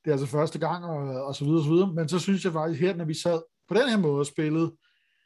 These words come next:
øh, hvor vi var lidt mere sådan, hey, hvad gør det her kort, og kunne snakke om, hvornår kommer hvad egentlig på stacken, og hvad betyder det, og hvad den må-, altså, jeg synes, der var sådan en, øh, der, det var faktisk meget hyggeligt. Altså, vi, vi nåede at spille, øh, et spil,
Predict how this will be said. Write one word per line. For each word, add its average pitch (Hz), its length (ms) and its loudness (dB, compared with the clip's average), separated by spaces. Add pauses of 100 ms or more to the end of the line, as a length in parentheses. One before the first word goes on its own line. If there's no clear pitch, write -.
(320)
øh, 147 560 0
hvor 160 160 -4
vi 160 160 -2
var 151 80 2
lidt 185 220 2
mere 170 180 -4
sådan, 165 240 -10
hey, 190 200 4
hvad 165 160 -6
gør 165 260 -12
det 165 100 -2
her 160 140 0
kort, 151 300 -2
og 147 60 -6
kunne 156 100 -6
snakke 165 400 -2
om, 151 180 0 (880)
hvornår 175 400 4
kommer 180 260 4
hvad 170 280 4
egentlig 190 300 0
på 165 60 -2
stacken, 170 720 -2
og 147 200 -2
hvad 160 120 -2
betyder 180 420 0
det, 165 220 2
og 143 60 -4
hvad 160 140 -4
den 185 100 0
må-, 165 180 2
altså, 156 160 -4 (360)
jeg 170 80 -2
synes, 190 120 2
der 196 80 4
var 196 140 4
sådan 185 260 2
en, 156 60 2
øh, 147 80 2 (120)
der, 214 80 2 (120)
det 185 100 -6
var 220 100 4
faktisk 208 180 0
meget 220 180 2
hyggeligt. 254 280 -6
Altså, 160 240 0
vi, 180 240 -4
vi 185 60 -2
nåede 208 360 4
at 175 60 0
spille, 208 400 4
øh, 143 140 0
et 220 120 -4
spil, 190 260 -2